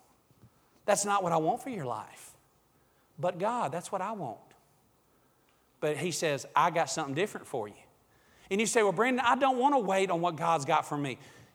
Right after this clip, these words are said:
Do you think, and I see it now, if I would have been an evangelist, Troy,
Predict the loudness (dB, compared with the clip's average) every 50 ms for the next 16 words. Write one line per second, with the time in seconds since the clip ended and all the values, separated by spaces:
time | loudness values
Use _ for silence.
0 | _ -2 0 2 2 4 2 2 2 0 0 0 0 0 -2 -6 -10 -18 -20 -20
1 | -20 -20 _ _ _ _ _ _ _ _ _ 2 2 2 2 2 -2 0 0 -2
2 | -2 -2 -2 -2 -2 -2 -4 -6 -8 -12 -20 -20 -20 _ _ _ _ _ _ _
3 | _ _ _ -6 0 4 4 4 4 4 0 0 0 0 -2 -2 -4 -4 -4 -4
4 | -2 -2 -4 -6 -8 -10 -12 -12 -14 -14 -16 -16 -18 -18 _ -4 -2 -2 0 -2
5 | -2 -4 -8